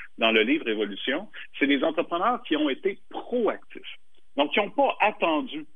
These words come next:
que les choses se passent, qui ont pris en main, finalement, le tout, et en, en,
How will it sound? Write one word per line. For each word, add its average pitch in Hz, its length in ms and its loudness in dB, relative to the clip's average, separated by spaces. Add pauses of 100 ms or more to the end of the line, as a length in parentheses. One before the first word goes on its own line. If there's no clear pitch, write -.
(220)
que 139 80 0
les 123 200 0
choses 147 220 -2
se 117 140 -2
passent, 220 280 -4
qui - 80 -6
ont 127 120 -2
pris 285 340 0
en 127 160 2
main, 120 200 -2 (520)
finalement, 120 320 0
le 113 140 2 (100)
tout, 247 240 -4
et 135 160 6
en, 123 340 4
en, 110 220 -2